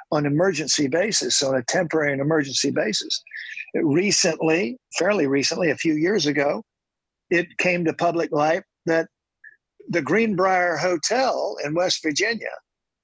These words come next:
had full bunkered facilities, and that was going to be the place for Congress to meet in the, in a, in a situation where it was impossible, impossible to meet in Washington, D C.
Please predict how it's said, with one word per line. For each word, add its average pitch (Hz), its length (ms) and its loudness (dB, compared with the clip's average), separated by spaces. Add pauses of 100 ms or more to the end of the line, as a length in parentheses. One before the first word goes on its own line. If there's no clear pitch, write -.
(360)
had 165 500 0 (260)
full 247 680 2 (140)
bunkered 196 720 2 (300)
facilities, 165 1120 0 (300)
and 170 180 0
that 233 200 0
was 196 200 0
going 190 320 0
to 175 80 2
be 233 200 0
the 165 140 0
place 202 340 0
for 165 180 -2
Congress 214 640 0
to 143 140 -2
meet 139 320 0 (560)
in 190 160 2
the, 180 280 0
in 185 140 2
a, 185 180 0
in 196 140 2
a 185 60 2
situation 202 640 0
where 196 140 2
it 202 60 0
was 180 160 0
impossible, 180 720 -2
impossible 170 640 -2 (180)
to 160 100 0
meet 151 340 0 (160)
in 151 340 0
Washington, 147 640 0
D 135 200 2
C. - 400 0